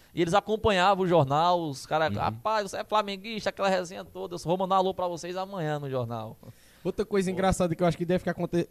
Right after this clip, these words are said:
Speaker 2: que deve acontecer com as pessoas. Se você chegar num lugar, em algum lugar, e falar, aí o cara faz, "Oxê, eu conheço essa voz de algum lugar." Não
Speaker 1: Acontece.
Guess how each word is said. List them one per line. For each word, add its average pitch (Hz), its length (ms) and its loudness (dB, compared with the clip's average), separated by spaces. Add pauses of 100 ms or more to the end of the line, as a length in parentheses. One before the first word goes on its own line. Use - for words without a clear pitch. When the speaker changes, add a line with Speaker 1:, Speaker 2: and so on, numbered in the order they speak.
Speaker 2:
que 147 100 -2
deve 165 180 0
acontecer 160 380 -4
com 170 120 -4
as 180 140 2
pessoas. 151 480 0 (240)
Se - 120 -16
você 175 240 0
chegar 175 300 2
num 180 140 4
lugar, 147 300 6
em 147 60 2
algum 147 260 0
lugar, 131 460 2
e 131 80 2
falar, 147 600 0 (280)
aí - 60 -2
o - 20 -4
cara 180 160 -8
faz, 139 340 -14
"Oxê, 180 200 -20 (180)
eu 156 80 -20
conheço 185 240 -16
essa 170 140 -10
voz 147 180 -6
de - 40 -4
algum 151 140 -8
lugar." 156 240 -6
Não 135 80 -8
Speaker 1:
Acontece. 131 500 -4